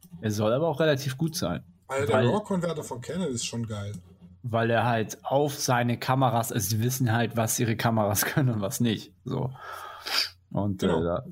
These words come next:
Speaker 1: das will ich auf jeden Fall mal testen. Da wird's dann einen ausgiebigen Testbericht geben.
Speaker 2: Genau. Äh, Kurze Info, Lightroom kann auch die goldene Spirale. Ich
Speaker 1: Ja,
Speaker 2: weiß noch
Speaker 1: ich
Speaker 2: nicht, wie ich sie drehen kann, aber es kann die
Speaker 1: Drück,
Speaker 2: goldene Spirale.
Speaker 1: drück mal O.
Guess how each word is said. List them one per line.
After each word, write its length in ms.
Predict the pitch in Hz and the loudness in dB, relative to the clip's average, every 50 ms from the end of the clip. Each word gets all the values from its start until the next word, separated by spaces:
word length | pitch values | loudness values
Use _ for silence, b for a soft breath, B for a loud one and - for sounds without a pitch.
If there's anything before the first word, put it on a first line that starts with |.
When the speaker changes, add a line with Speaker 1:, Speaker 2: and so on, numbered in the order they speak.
| - - _ | -16 -10 _
Speaker 1:
das 240 | - 107 104 - - | -2 0 0 0 0
will 80 | 117 | 0
ich 120 | 107 107 104 | 0 0 0
auf 80 | 98 | 0
jeden 140 | 117 110 104 | 0 0 0
Fall 120 | - 110 104 | 0 0 0
mal 140 | 101 95 95 | 2 0 0
testen. 560 | - - 110 101 - - 101 98 92 90 - _ | 0 -2 0 0 0 0 0 -2 -4 -6 -6 _
Da 100 | 98 95 | -6 -2
wird's 220 | 101 107 104 - - | -2 -2 -2 -2 -2
dann 180 | 104 98 98 | 0 0 0
einen 320 | - 104 104 104 104 95 - | 0 0 0 0 0 -2 0
ausgiebigen 960 | 120 123 127 131 - - 127 110 107 107 104 107 107 104 104 107 120 - - - | 0 0 0 -2 -2 0 0 0 0 0 0 0 0 0 0 -2 -4 -8 -12 -6
Testbericht 520 | - 123 127 - - - 104 98 - - - | -2 -2 -2 0 -2 -2 -2 -2 -4 -6 -6
geben. 460 | 98 95 98 98 90 - - - - - - - - - - - - _ _ - - | -6 -4 -4 -6 -6 -10 -14 -20 -20 -20 -20 -20 -20 -20 -18 -20 -20 _ _ -14 -12
Speaker 2:
Genau. 240 | 160 151 120 110 - - - _ - B B B B B B B B - - | -10 -10 -10 -12 -14 -16 -20 _ -20 B B B B B B B B -18 -8
Äh, 1040 | 143 147 147 147 147 143 139 135 131 135 135 131 127 127 127 127 127 127 123 123 127 - - - - - - - | -4 -2 0 0 0 0 0 0 0 0 0 2 2 0 0 0 0 0 0 0 -2 -4 -8 -12 -14 -20 -20 -12
Kurze 320 | - 143 - - - - 131 | -12 -10 -6 -4 -4 -2 -2
Info, 240 | 139 147 127 135 131 123 | -2 -4 -2 0 0 2
Lightroom 500 | 120 117 135 147 147 - - 135 131 - | 2 2 0 0 -2 -2 -2 -4 -2 -2
kann 140 | - 120 | -4 -6
auch 120 | 120 120 - | -6 -6 -6
die 140 | - 139 - | -6 -6 -2
goldene 320 | - 113 113 110 113 104 | -2 -2 -2 -2 -4 -6
Spirale. 500 | - - - 120 104 104 107 107 101 98 - - - - - - - | -6 -6 -6 -6 -6 -4 -4 -6 -6 -8 -10 -16 -20 -20 -20 -10 -6
Ich 140 | 165 127 113 | -6 -2 2
Speaker 1:
Ja, 80 | 151 165 | 2 4
Speaker 2:
weiß 100 | 185 170 | 4 4
noch 60 | 156 | 2
Speaker 1:
ich 60 | 156 | 0
Speaker 2:
nicht, 100 | 147 127 | 0 -2
wie 40 | 147 143 | -2 0
ich 80 | - - | 0 0
sie 100 | 139 123 | -2 -2
drehen 280 | 120 143 185 226 233 226 | -2 0 2 2 2 4
kann, 160 | 233 226 214 | 2 2 2
aber 480 | 190 180 185 190 190 185 185 180 - B B B B B B B B _ _ _ - | 2 2 2 2 2 0 0 -2 -6 B B B B B B B B _ _ _ -4
es 140 | 185 180 - | -4 -4 -2
kann 160 | - 185 175 | -2 -2 0
die 60 | 170 160 | 0 0
Speaker 1:
Drück, 80 | 135 | 0
Speaker 2:
goldene 220 | 139 139 135 123 - | 0 0 0 -2 -2
Spirale. 240 | - - 120 123 117 | -2 -2 0 0 2
Speaker 1:
drück 80 | 107 | 2
mal 100 | 131 120 | 2 2
O. 480 | 110 95 123 135 151 156 156 - - | 4 4 2 2 2 2 -2 -6 -12